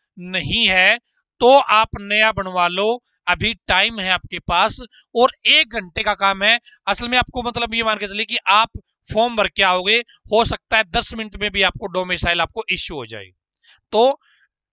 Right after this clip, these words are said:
family ID के base वाला लगा लो आप, ये मेरा सुझाव है।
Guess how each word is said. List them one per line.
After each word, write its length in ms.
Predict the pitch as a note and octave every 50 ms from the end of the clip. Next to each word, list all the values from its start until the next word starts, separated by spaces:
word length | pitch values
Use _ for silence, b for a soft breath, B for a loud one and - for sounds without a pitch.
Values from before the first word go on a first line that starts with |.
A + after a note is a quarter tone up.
| _ _ -
family 420 | - - A3 B3 C4 C#4 D4 D4+ D4
ID 240 | C#4 C4+ B3 C4
के 140 | B3 - A#3+ G#3
base 300 | F#3+ A3+ A#3 G#3+ - A3+
वाला 340 | G#3 G3+ G3 G3 G#3 A3+ C4 - _ _ _ _ _ _ _ _ _ _ _ -
लगा 320 | D#3+ E3 E3+ D3+ D#3+ C#3+
लो 120 | C3+ B2+ C3+
आप, 140 | D#3 G3 - F#3+
ये 180 | F#3 F#3+ A#3
मेरा 220 | A#3+ B3 B3 B3 A#3+
सुझाव 440 | - - G3+ D3+ C3+ D3 E3+ G3 G3+
है। 180 | F3 F3 G3